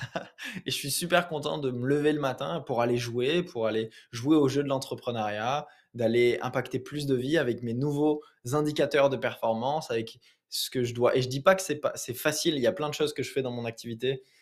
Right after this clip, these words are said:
qui sont difficiles, qui sont complexes, mais je les prends avec le goût du challenge. Et d'ailleurs, quand tu, les, les mots qu'on utilise, ils sont super importants. J'ai fait un, un super podcast sur, euh, le, notre langage crée notre réalité. Et donc, forcément, si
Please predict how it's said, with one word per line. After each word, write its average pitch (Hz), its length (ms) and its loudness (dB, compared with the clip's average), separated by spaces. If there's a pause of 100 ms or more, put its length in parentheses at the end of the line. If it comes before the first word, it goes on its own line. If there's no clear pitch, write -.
(180)
qui 117 120 -6
sont 110 200 0
difficiles, 151 800 2
qui 135 100 -6
sont 110 200 -6
complexes, 170 680 -2 (200)
mais 127 140 2
je 123 120 0
les 135 100 6
prends 165 260 4
avec 127 280 2
le 113 180 0
goût 135 200 0
du 120 160 -4
challenge. 123 460 0
Et 113 40 -4
d'ailleurs, 165 380 2 (520)
quand 143 180 0
tu, 123 460 -4 (320)
les, 127 200 4
les 123 140 2
mots 151 260 4
qu'on 175 160 -2
utilise, 135 680 0
ils - 40 -14
sont - 120 -8
super 156 320 2
importants. 135 420 2
J'ai 127 120 -2
fait 135 160 -2
un, 107 260 -2 (260)
un 117 80 -6
super 156 380 2
podcast 143 420 2
sur, 120 260 0
euh, 95 120 2 (420)
le, 107 520 0
notre 113 340 -2
langage 151 420 4
crée - 180 0
notre 131 220 0
réalité. 120 640 2
Et 117 60 0
donc, 120 180 -4
forcément, 151 440 -4
si 113 300 -8